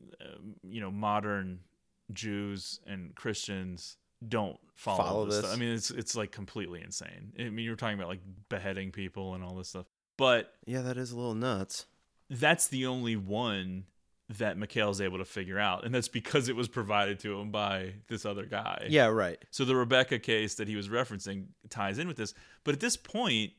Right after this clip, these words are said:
Speaker 1: this is something that's written in Harriet's diary. He's still not quite made the connection
Speaker 2: Oh, yeah.
Speaker 1: as to what this all is yet.
Speaker 2: I mean, you hit on it earlier, but, I mean, he definitely is falling into this stuff more than, like, uncovering it.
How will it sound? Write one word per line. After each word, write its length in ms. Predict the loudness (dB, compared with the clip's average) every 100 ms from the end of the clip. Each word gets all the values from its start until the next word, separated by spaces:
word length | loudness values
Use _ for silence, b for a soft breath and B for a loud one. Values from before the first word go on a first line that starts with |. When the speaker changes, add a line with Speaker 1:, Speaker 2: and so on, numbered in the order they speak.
| 0
Speaker 1:
this 200 | 2 2
is 120 | 2
something 340 | 2 2 2
that's 180 | -2 -2
written 640 | -4 0 2 2 -2 -4 -8 _ _ _ -6
in 120 | -4
Harriet's 540 | 2 2 4 2 0
diary. 500 | 0 2 2 2 -2
He's 180 | -2 -2
still 460 | -2 -2 -2 -2 -8 _ _ _ -12
not 360 | -2 0 0
quite 340 | -2 0 0 0
made 260 | -2 0
the 60 | -2
connection 480 | -4 -2 -2 4 6
Speaker 2:
Oh, 60 | 6
yeah. 160 | 6
Speaker 1:
as 100 | 2
to 100 | -2
what 260 | 0 0 0
this 180 | -2 2
all 300 | 4 4 4
is 280 | 2 0 -2
yet. 140 | 2
Speaker 2:
I 60 | 4
mean, 180 | 6
you 220 | 4 4 6
hit 200 | 8 6
on 160 | 6
it 100 | 2
earlier, 300 | 4 4 4
but, 160 | 4 4
I 120 | 4
mean, 120 | 4
he 120 | 2
definitely 420 | 4 2 4 4 4
is 160 | 4
falling 600 | -2 2 8 8 8 4
into 220 | 2 2 0
this 200 | -2 -2
stuff 340 | 0 0 0
more 220 | 0 0
than, 180 | 0 -2
like, 240 | -2 -4 -4
uncovering 640 | -6 -2 0 0 -4 -10
it. 160 | -10